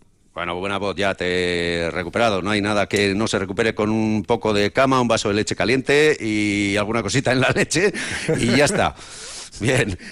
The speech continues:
cada vez, eh, a, a mejor después de pasar, pues, esos procesos, eh, víricos que pasa, por cierto, eh, mucha gente. Bueno, lo ci-, lo cierto es que tenemos, eh, un, eh, partidazo y una jornada espectacular. Será el viernes. Antes, el jueves, también hay otros, eh, compromisos,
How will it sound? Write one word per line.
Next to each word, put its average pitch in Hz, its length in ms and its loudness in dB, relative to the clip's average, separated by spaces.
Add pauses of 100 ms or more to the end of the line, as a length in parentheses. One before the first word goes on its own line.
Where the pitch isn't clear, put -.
cada 110 240 2
vez, 123 240 2
eh, 120 380 4
a, 110 720 4
a 107 60 0
mejor 110 280 0
después 113 280 0
de 117 60 2
pasar, 113 260 0
pues, 110 160 -2
esos 123 260 0
procesos, 113 600 0
eh, 107 300 4
víricos 113 360 0
que - 80 0
pasa, 107 400 0
por 87 160 -4
cierto, 123 480 0
eh, 98 480 2
mucha 104 280 0
gente. 85 220 -4
Bueno, 131 220 4
lo 127 180 2
ci-, 190 280 -4
lo 131 200 2
cierto 196 260 -2
es 190 80 2
que 151 100 -2
tenemos, 165 360 2 (320)
eh, 123 360 2
un, 175 300 4
eh, 123 680 4
partidazo 151 680 2 (100)
y 117 140 2
una 151 240 4
jornada 151 560 2
espectacular. 123 840 0
Será 151 320 4
el 127 120 2
viernes. 120 520 0
Antes, 120 400 0
el 117 80 0
jueves, 156 260 2
también 143 280 2
hay 135 120 2
otros, 135 340 0
eh, 120 120 2
compromisos, 131 680 0